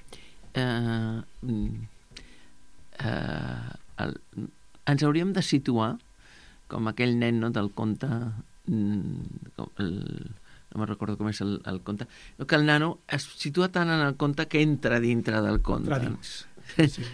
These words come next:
Speaker 1: Sí, que entra dintre del conte, no? I situar-nos com aquells deixebles que acompanyaven a Jesús i que el van anar retrobant ressuscitat, no? Per, per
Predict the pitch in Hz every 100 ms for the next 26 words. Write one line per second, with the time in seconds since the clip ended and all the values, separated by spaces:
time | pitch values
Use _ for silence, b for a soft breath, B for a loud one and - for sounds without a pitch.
0 | - - 151 151 B B B - 185 202
1 | 190 156 139 127 123 120 127 120 127 151
2 | - - - 160 165 151 - - - 156
3 | 160 175 185 202 294 - - B B B
4 | B - 143 135 135 127 - 160 165 175
5 | - 175 175 165 226 - - - - 143
6 | - 135 131 123 147 151 147 143 143 147
7 | 202 - - b b b - - 127 135
8 | 156 147 143 127 - - - - 123 135
9 | 135 123 127 117 120 113 110 - 101 104
10 | 104 110 120 202 B B B B B B
11 | B B - 143 127 - -